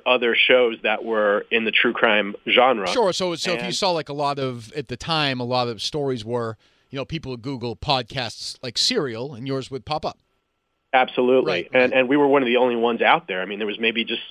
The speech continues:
Speaker 1: a handful of them at the time, and now
Speaker 2: Okay.
Speaker 1: there's, you know,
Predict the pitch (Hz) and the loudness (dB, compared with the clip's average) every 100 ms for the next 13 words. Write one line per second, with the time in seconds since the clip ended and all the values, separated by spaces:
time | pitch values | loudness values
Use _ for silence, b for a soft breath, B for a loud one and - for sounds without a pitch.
0 | - - 98 - 117 143 107 87 82 87 | -20 -10 -4 0 2 2 2 2 2 0
1 | 80 - - 87 76 - 87 107 131 98 | -4 -6 -6 -4 -4 -4 -6 0 2 2
2 | 95 - 113 101 | -2 -8 -6 -6